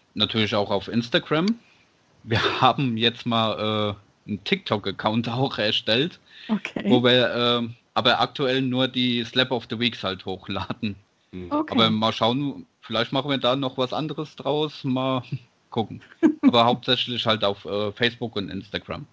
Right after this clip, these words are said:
Speaker 1: Gerade mit der Pandemie, darf ich gerade noch mal kurz erklären, äh, erzählen, ähm, da ja auch der zusätzliche,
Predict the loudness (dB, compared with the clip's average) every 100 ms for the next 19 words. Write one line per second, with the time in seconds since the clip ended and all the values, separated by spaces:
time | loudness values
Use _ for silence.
0 | _ 2 4 4 0 0 -2 0 0 0
1 | -2 -2 -2 -2 -4 -6 _ _ -2 -2
2 | -2 -2 0 -2 -4 -6 -4 -4 -4 -6
3 | -6 _ _ -20 -20 _ _ -2 0 0
4 | -2 -2 -2 -2 -2 2 2 2 0 -2
5 | -8 _ 0 6 6 6 4 2 -2 -8
6 | -2 2 4 4 2 -4 _ _ _ _
7 | _ _ -8 -4 0 0 0 -2 -6 -2
8 | 0 0 0 -2